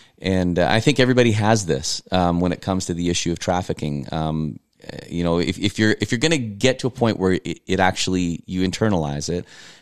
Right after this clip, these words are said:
it takes time, and then there's an aha moment. And, you know, I'd seen that documentary, I'd been to the trip, um, the first trip to Cambodia, but it wasn't until my second trip back, we went to an area called Svay Pak,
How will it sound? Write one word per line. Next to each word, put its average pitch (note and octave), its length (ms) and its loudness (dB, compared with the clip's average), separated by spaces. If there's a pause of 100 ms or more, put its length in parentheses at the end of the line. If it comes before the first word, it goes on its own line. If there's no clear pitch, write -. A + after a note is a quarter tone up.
it - 240 -2
takes A2+ 320 2
time, G#2 460 2
and F2+ 160 0
then F2 160 4
there's F2 260 4
an F2 120 0 (180)
aha E2 320 -2
moment. C#2+ 480 -6 (420)
And, F#2+ 640 6 (240)
you C3 80 0
know, A#2+ 80 4
I'd A2+ 140 2
seen C#3 220 2
that G#2+ 140 4
documentary, A#2 800 2
I'd F2+ 140 -4
been G#2 160 2
to G2 60 0
the E2+ 100 -4
trip, - 460 -2 (160)
um, E2 420 0
the F2 160 -4
first - 280 -2
trip - 160 -2
to E2+ 40 -8
Cambodia, F#2 640 0 (320)
but G#2+ 140 4
it F2+ 60 4
wasn't D3+ 280 4
until C3 220 2
my G2 140 2
second G#2 360 0
trip - 240 -4
back, D2+ 320 -6 (800)
we G2 80 4
went G#2 160 4
to A2 60 4
an G#2 60 2
area F#2+ 240 2
called E2+ 220 -4
Svay G2+ 320 0
Pak, - 400 -12